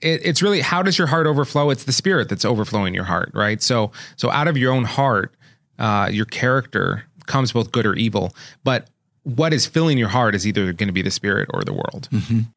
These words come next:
Speaker 1: So.
Speaker 2: Right. No, I agree with that. And, uh, um, so fruit of the Spirit, what do you do? What do you do when you're not ex-, eh,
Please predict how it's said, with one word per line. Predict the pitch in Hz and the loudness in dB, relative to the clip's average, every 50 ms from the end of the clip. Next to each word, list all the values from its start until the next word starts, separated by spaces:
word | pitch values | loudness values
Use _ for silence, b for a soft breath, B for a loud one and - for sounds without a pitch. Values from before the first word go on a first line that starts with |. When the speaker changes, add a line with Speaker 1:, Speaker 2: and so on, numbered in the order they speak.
| _ _ _ _ | _ _ _ _
Speaker 1:
So. | - - - 123 | -8 -6 -2 0
Speaker 2:
Right. | 120 113 98 - B B B B B B _ | 0 0 -2 -4 B B B B B B _
No, | 120 123 | 0 2
I | 131 | 2
agree | 131 117 123 139 139 | 2 2 2 2 2
with | 131 113 | 2 2
that. | 123 123 131 113 98 - | 2 2 2 0 0 -2
And, | - 120 120 120 120 120 120 | 0 0 2 2 2 2 2
uh, | 123 120 117 113 113 B B B B B B B B _ _ - | 2 2 0 -2 -2 B B B B B B B B _ _ -4
um, | 113 117 110 107 101 101 101 104 151 - - _ _ | -2 0 0 0 0 0 0 -2 -4 -6 -10 _ _
so | - - - 190 165 156 151 - - _ _ _ _ _ _ _ _ _ _ _ _ | -2 0 2 2 2 0 0 -2 -8 _ _ _ _ _ _ _ _ _ _ _ _
fruit | - - - 208 254 | -6 -2 0 0 2
of | 269 196 | 2 2
the | 151 | 0
Spirit, | - - - 226 233 226 160 117 - - | 0 0 0 0 0 0 0 -2 -2 -2
what | 127 147 196 | -2 0 2
do | 254 262 | 2 2
you | 254 190 | 2 2
do? | 139 147 175 185 185 175 | 2 2 2 2 2 2
What | 165 151 147 143 196 | 2 2 0 0 2
do | 269 240 | 2 2
you | 185 160 202 269 | 2 2 2 2
do | 349 302 175 143 123 113 110 107 | 2 2 0 2 2 2 2 0
when | 107 - - 127 131 127 131 | -2 -2 0 0 0 0 0
you're | 131 147 151 151 | 0 0 0 0
not | 143 135 135 147 180 220 226 - - - | 0 0 2 0 0 0 -2 -4 -6 -6
ex-, | 190 - 110 110 110 104 101 110 123 - - | -4 -2 -2 0 0 0 0 0 -2 -4 -4
eh, | 147 131 120 | -4 -4 -4